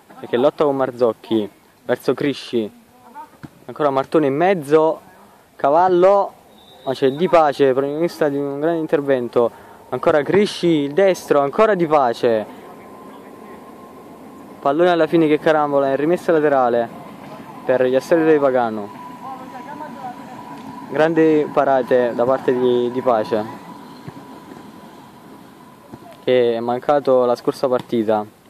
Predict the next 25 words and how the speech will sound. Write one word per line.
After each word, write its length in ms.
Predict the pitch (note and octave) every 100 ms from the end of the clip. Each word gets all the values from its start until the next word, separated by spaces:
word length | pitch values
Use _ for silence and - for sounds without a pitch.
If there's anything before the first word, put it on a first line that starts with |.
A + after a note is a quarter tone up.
| - - A3+ A#3 A3+
infatti, 840 | A#2+ C#3+ C3+ - B2+ B2 A#2+ A#2 - - - - -
eh, 580 | A#2 A2+ A2+ A2 G#2+ G#2+
c'è 120 | G#2+
stata 320 | - B2 A#2+ A#2
una 160 | B2
sconfitta 1000 | - C#3+ C#3 - D#3 - C3 B2+ A#2+ A#2+
da 100 | B2
parte 600 | B2 B2 B2 B2 A2+ A2+
degli 120 | A2+
Astoreta 360 | A#2 - C#3 C3+
di 80 | C3
Adamo 580 | B2 B2 A2 G#2+ G#2+
e 80 | A2
qui 180 | - C#3+
intanto 400 | C3+ C3+ A#2+ B2
c'è 160 | A2+ A#2
il 160 | A2+
gol 480 | B2 C3 A#2 A2+ G#2 - - - - - B3 A3 A3 A#3+ - G#3+ A3 A3 G3+ F3 E3+ F3 F3 - F3 E3+ - - - - - G3+ G#3+ - - - - -
da 160 | - A2
parte 320 | C3 C#3 -
di 100 | B2+
Minieri, 640 | B2+ B2 A2+ G#2 G#2 A2+ B2+
dieci 260 | D#3+ E3+
a 60 | D3
cinque. 640 | - A#2 G#2 G2+ F#2+ -